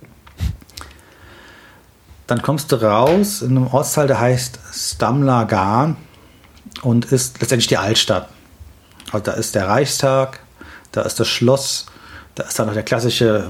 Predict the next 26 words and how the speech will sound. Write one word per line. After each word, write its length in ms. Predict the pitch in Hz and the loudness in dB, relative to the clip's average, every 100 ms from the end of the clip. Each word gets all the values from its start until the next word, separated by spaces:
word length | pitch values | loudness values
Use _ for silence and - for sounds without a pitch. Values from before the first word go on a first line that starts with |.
| 104 | -2
Wachwechsel, 800 | 127 - 143 - - 147 143 131 - - | -2 0 -2 0 2 4 4 0 -8 -14
zu 160 | - 120 | -4 0
dem 160 | 127 123 | 2 2
man 140 | 120 | 2
zum 160 | - 120 | 0 -4
Fotografieren 540 | - 123 - 143 147 | -2 -2 2 4 6
muss 340 | 143 143 143 | 6 4 2
und 320 | 131 120 120 120 | 0 0 0 -2
die 120 | 117 | -2
lustigen 360 | 123 - 120 | -2 -2 -2
Leute 280 | 113 131 131 | 2 2 2
anschaut, 520 | 127 135 - 127 127 127 - - - - - - - | 0 0 0 0 0 -4 -12 -20 -18 -18 -18 -8 -2
die 60 | |
da 80 | 113 | 0
mit 100 | 113 | 2
ihren 140 | 120 101 | 0 2
Helmen 240 | 131 160 | 4 4
rumlaufen. 480 | 156 156 151 156 - - - - - - - - - - - - _ - - - - - | 4 4 4 2 -2 -18 -20 -20 -20 -20 -20 -20 -20 -20 -20 -20 _ -20 -20 -20 -16 -2
Und 400 | 113 113 117 113 | 2 2 2 2
dann 180 | 110 | 2
geht 220 | 117 123 123 | 2 2 4
man 400 | 117 117 117 113 | 4 4 4 4
durch 580 | 113 113 113 110 - 117 | 4 4 2 -2 -8 -4
eine 360 | 113 110 104 | -2 -4 0
riesige 680 | 120 131 131 120 110 107 104 - - - - - - - | 2 4 4 4 4 2 -2 -10 -20 -20 -20 -20 -12 -4
Einkaufsstraße 920 | 113 160 156 143 - 139 139 135 | -2 0 0 0 0 0 2 0